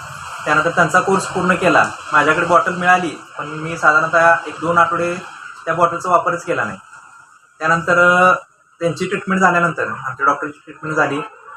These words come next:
तो थोडासा नॉर्मल झाल्यानंतर, नॉर्मल म्हणजे तो काय बरा कधीच झालेला नाही शंभर टक्के.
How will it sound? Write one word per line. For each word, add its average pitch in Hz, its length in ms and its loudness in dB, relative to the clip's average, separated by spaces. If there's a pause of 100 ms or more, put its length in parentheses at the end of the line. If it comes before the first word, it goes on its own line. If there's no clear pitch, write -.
(140)
तो 165 180 4
थोडासा 170 300 2
नॉर्मल 170 320 4
झाल्यानंतर, 165 460 0 (120)
नॉर्मल 143 260 0
म्हणजे 180 180 -4
तो 185 120 -2
काय 190 100 0
बरा 175 200 4
कधीच 190 240 -4
झालेला 160 240 -2
नाही 120 160 -8
शंभर 120 200 -4
टक्के. 117 220 -8